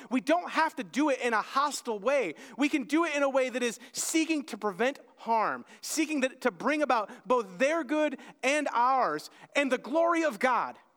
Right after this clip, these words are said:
That should be the overarching theme here,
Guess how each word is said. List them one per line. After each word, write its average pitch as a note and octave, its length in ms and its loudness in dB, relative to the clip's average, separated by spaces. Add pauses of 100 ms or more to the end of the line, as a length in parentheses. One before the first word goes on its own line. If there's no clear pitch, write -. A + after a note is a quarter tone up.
(680)
That F4+ 200 4
should E4+ 160 0
be E4 100 4
the C#4 120 2
overarching C4+ 680 2
theme A3 280 -6
here, A2+ 280 -12